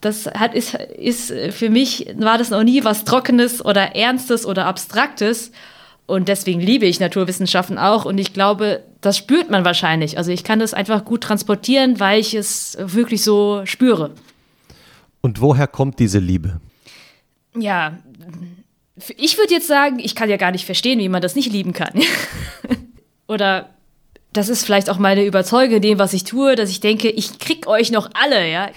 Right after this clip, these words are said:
Speaker 1: Es kann doch wohl nicht sein, dass ihr das nicht interessant findet. Komm, das ist doch objektiv gesehen interessant. Ja, also,
Speaker 2: <laughs>
Speaker 1: na, ich denk schon, natürlich hat mein Vater, glaub ich, viel damit zu tun. Ähm,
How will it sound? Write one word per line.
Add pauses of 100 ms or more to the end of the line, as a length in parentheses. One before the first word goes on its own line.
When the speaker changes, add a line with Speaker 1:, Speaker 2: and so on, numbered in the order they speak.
Speaker 1:
Es
kann
doch
wohl
nicht
sein,
dass
ihr
das
nicht
interessant
findet.
Komm,
das
ist
doch (280)
objektiv
gesehen
interessant. (540)
Ja,
also, (560)
Speaker 2:
<laughs>
Speaker 1:
na, (280)
ich
denk
schon, (120)
natürlich
hat
mein
Vater,
glaub
ich,
viel
damit
zu
tun.
Ähm,